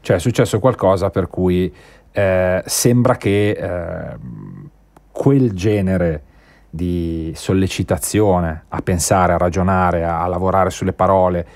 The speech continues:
a spiegare che da Rodari in poi le parole hanno quel senso, sia un po' andato perso con la trap, cioè è, è,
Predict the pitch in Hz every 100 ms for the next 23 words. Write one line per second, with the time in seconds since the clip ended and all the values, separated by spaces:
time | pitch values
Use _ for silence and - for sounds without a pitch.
0 | - - 90 - 90 95 95 - 90 -
1 | - - 87 90 85 92 92 87 113 101
2 | 90 95 92 95 - - 107 110 101 92
3 | 92 82 113 101 87 - 87 - - -
4 | - - 113 98 131 123 98 - - 90
5 | 82 - 87 82 - 87 - 92 85 -
6 | 98 - 120